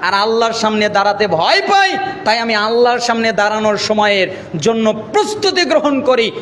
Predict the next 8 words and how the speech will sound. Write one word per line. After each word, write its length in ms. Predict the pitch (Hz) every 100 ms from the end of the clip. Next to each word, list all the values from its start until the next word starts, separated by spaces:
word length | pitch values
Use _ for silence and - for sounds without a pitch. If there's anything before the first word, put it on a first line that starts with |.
| 233
এটাই 340 | 208 202 269
আমি 160 | 247 226
আপনার 360 | 208 - 208 196
কাছ 200 | 190 -
থেকে 180 | 170
শিখেছি। 440 | 170 180 147 123 - - - - - - - - - - - - - - - - - - -
তিন 180 | 220 269
নাম্বার, 420 | 277 269 294